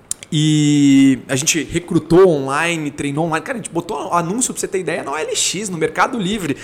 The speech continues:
A gente não sabia como recrutar, a gente não tinha dinheiro pra contratar uma empresa de recrutamento na época.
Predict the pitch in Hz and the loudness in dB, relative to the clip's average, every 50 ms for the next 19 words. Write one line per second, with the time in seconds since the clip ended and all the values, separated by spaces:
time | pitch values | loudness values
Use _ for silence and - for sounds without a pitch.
0 | - - - - 147 165 175 180 - 415 440 - - - 285 180 202 240 233 240 | -12 -20 -6 0 2 2 2 4 2 2 4 4 6 4 4 6 4 4 4 4
1 | 220 214 196 202 208 - 175 - - 165 185 208 202 - 180 170 - - - 220 | 4 4 4 6 4 4 2 2 4 4 4 4 2 -2 -4 -2 -2 -2 -2 0
2 | 220 190 170 180 185 190 202 208 202 - - - 185 175 - 175 165 - 175 180 | -2 -2 -4 -2 0 2 2 2 2 0 -2 -2 -2 0 0 0 2 4 2 2
3 | 175 175 165 143 165 170 160 165 160 170 175 170 170 160 - - 156 156 170 180 | 2 0 -4 -4 -4 -4 -4 -4 -2 -2 -2 -2 -4 -6 -6 -6 -4 -4 -4 -4
4 | - 175 151 147 147 165 190 190 - - - 226 220 | -4 -4 -2 2 4 4 4 4 0 0 2 2 2